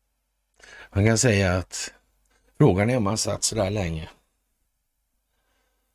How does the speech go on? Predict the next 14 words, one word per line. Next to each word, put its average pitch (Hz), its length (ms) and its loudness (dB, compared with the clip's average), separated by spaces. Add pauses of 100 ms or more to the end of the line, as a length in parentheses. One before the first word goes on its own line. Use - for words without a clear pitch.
(520)
för 101 60 0
att 95 140 0
han 101 140 2
ville, 101 300 4
eller 110 100 4
om 104 80 0
han 104 80 -2
satt - 260 -2
där 92 100 -4
från 95 180 -2
början 104 520 2
för - 140 -6
att 92 200 -4
han 87 220 -2